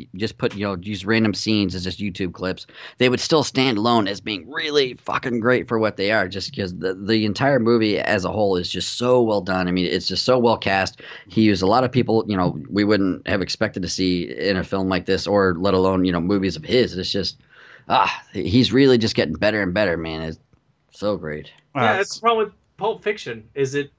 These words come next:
Speaker 3: that there are so many great scenes, but just as a fucking cohesive story, it just doesn't work.
Speaker 1: Right.
Speaker 2: Uh, I mean, so there, there you have it, ladies and gentlemen, the, the greatest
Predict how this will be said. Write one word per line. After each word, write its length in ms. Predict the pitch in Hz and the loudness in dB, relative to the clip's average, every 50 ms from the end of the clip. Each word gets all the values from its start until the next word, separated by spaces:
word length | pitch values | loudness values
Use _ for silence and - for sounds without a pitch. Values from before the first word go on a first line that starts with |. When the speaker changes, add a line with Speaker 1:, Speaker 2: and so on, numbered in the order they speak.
| 135 - | -14 -6
Speaker 3:
that 240 | - 156 160 156 - - | -2 0 0 -2 -2 -2
there 280 | 143 156 170 180 175 | 0 0 2 2 0
are 40 | 156 | -4
so 240 | 139 - 180 185 190 | -4 -2 -2 0 0
many 220 | 190 196 190 180 | 2 0 0 0
great 340 | 151 143 165 170 170 170 - | -2 -2 -2 0 0 0 -2
scenes, 520 | - - 165 170 170 160 139 120 113 110 - | -4 -4 -2 0 0 0 -2 -4 -6 -6 -4
but 140 | 135 127 - | -4 -4 -4
just 240 | 123 123 - - - | -4 -12 -12 -8 -4
as 180 | 135 139 135 | -2 -2 0
a 80 | 139 117 | -2 -4
fucking 600 | - _ _ - - - - - 180 165 151 131 | -6 _ _ -20 -20 -12 -6 -4 -2 -2 -2 2
cohesive 560 | - 147 127 - 151 165 160 - 147 131 120 | 2 2 4 4 2 0 0 0 -2 -4 -4
story, 580 | - - 160 151 151 139 127 120 110 104 92 - | -4 0 2 4 4 4 4 2 0 -2 -4 -6
it 140 | - - - | -6 -6 -6
just 260 | 127 120 - - - | -8 -8 -8 -8 -4
doesn't 420 | 127 135 135 - 151 139 - - 110 | -2 0 0 0 0 -4 -4 -4 -4
work. 480 | 120 127 117 101 - - - - - _ _ _ _ _ - | -2 0 0 0 -2 -8 -14 -16 -16 _ _ _ _ _ -4
Speaker 1:
Right. 300 | 98 95 87 82 76 - _ _ _ _ _ _ _ _ _ _ _ - - | -2 0 0 0 -2 -6 _ _ _ _ _ _ _ _ _ _ _ -6 0
Speaker 2:
Uh, 40 | 120 120 117 113 117 113 | 2 4 6 6 4 4
I 80 | 117 131 | 4 2
mean, 160 | 147 147 139 | 4 2 2
so 140 | 131 - 135 | 0 -2 -4
there, 320 | 110 123 131 135 123 113 | 0 2 2 2 2 0
there 180 | 113 113 123 147 | 0 0 0 2
you 120 | 156 120 | 0 0
have 260 | 101 110 123 160 151 98 | 0 0 0 0 0 -4
it, 160 | 87 85 _ - | -8 -14 _ -10
ladies 220 | 104 98 98 95 92 | -8 -6 -6 -6 -6
and 60 | 92 | -4
gentlemen, 260 | 104 101 104 104 101 101 | -4 -2 -2 -2 -4 -6
the, 120 | 98 98 107 | -8 -12 -10
the 120 | 104 113 | -10 -10
greatest 720 | 101 98 101 107 135 156 135 104 98 - - - - - | -8 -4 0 2 2 2 2 -2 -2 -4 -10 -12 -16 -20